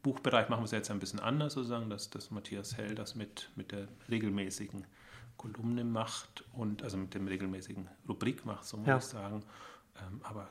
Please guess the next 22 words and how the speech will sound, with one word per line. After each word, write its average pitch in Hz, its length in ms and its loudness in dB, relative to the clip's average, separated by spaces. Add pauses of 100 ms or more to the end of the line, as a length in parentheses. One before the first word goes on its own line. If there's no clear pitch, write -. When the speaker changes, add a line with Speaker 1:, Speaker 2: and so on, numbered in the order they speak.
Speaker 1:
fast - 420 -2
in 117 80 2
allen, 113 560 2 (520)
ähm, 104 200 -4 (120)
Branchen 110 540 2 (400)
tut 123 200 -2
sich 110 160 -6
ja 107 120 -4
so 117 200 -4
viel. 120 320 0 (640)
Vielleicht - 460 6 (120)
kann - 140 0
man 107 80 2
das 107 100 -2
ja 104 80 -2
mit 98 120 -4
dem 110 120 -14
gleichen 101 320 -6
Aufruf 104 320 -8
verbinden. 113 540 -4
Also 104 260 -6
wer 120 400 4